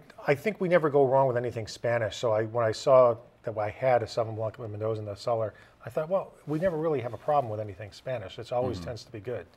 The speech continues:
Speaker 1: Though I probably should have realized it might not have the same kick as, uh, you might have been looking for. For, uh
Speaker 2: You know, that's, there's a, a side conversation that we can have here about, you know, the, the region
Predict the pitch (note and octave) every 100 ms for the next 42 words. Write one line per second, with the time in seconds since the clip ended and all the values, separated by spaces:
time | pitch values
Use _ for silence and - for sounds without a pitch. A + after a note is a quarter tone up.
0 | - - - _ _ C3+ B2 D3+ C3+ C3
1 | A#2+ B2 A#2 G#2 A#2 A#2+ A#2 G#2 A2 G#2+
2 | G#2 - A2 G2+ - - B2+ - - _
3 | - _ - - A2 G2+ A#2+ G#2+ G#2+ A#2
4 | A2 G#2 A#2 A2+ G#2+ - F#2+ F2+ C#3+ G#2+
5 | G2 F#2+ F#2 F#2 _ D3+ C#3+ C3+ C#3 -
6 | - - - - - - - - - -
7 | - C3 B2 B2+ A2+ A2 G#2+ A#2+ G2+ -
8 | F3 E3 D3 A#2 - _ _ _ _ _
9 | _ _ _ _ _ - - D#3 C3+ A2
10 | C3+ A#2+ G#2+ F#2+ F2+ F2+ A#2+ G#2+ G#2+ F#2
11 | F#2 F2+ F2 A2 F2+ F2+ F2 E2+ D#2+ F2
12 | F2 A2+ C#3+ G#2+ G2 E2 D#2+